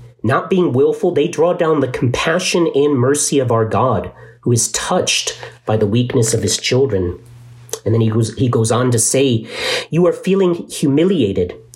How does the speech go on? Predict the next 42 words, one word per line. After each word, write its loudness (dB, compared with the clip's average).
at 0
seeing 2
that 0
you 2
are 2
worth 0
nothing 0
and 0
t-, 0
can 0
do 2
nothing. -2
That 0
is -2
just -2
what 0
the -2
good 0
God -2
wants 0
you 2
to -2
see. 0
It 0
is 2
an -2
excellent 0
thing 2
to -2
feel 2
humbled. -2
And 0
believe 2
me, 2
you 0
are 2
much 0
more 2
in 0
the 0
truth 0
now 0